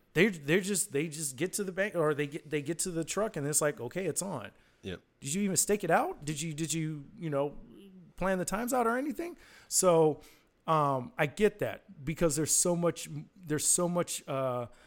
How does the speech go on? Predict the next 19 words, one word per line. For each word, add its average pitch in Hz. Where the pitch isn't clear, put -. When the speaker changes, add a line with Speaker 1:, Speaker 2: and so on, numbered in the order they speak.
Speaker 1:
deeper, 170
there's 151
so 190
many 175
more 160
diff-, 147
deeper 160
meanings 139
in 127
Dead 139
Presidents. 110
When 120
I 170
watch 156
Heat, 196
to 160
me, 180
that 156
is, 151